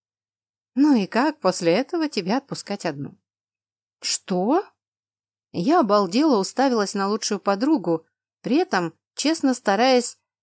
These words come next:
не обращать внимания на проливной дождь, капли которого стекали по моим мокрым волосам, не ожидая от нее такого предательства.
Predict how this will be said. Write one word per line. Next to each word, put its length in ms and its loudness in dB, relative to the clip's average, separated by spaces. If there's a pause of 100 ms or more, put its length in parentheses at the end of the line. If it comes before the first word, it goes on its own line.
(240)
не 200 6
обращать 560 4
внимания 460 2
на 120 0
проливной 480 2
дождь, 460 -6 (180)
капли 320 -2
которого 480 0
стекали 440 -2
по 120 -4
моим 260 -2
мокрым 380 -2
волосам, 560 -2 (300)
не 160 -4
ожидая 560 0
от 180 -4
нее 220 -2
такого 340 -6
предательства. 760 -10